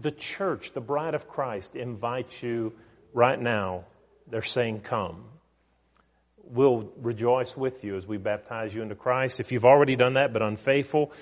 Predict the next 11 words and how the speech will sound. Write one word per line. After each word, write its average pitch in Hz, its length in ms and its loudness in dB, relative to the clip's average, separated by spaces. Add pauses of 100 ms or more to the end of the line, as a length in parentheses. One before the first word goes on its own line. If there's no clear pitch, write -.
(360)
uh, 120 220 -4 (640)
there 139 220 4
are 117 40 2 (600)
changes 151 440 -2
you 139 80 -4
need 143 180 -4
to 131 40 -4
make 135 260 -4
in 127 80 -8
your 127 120 -2
life. 139 360 -4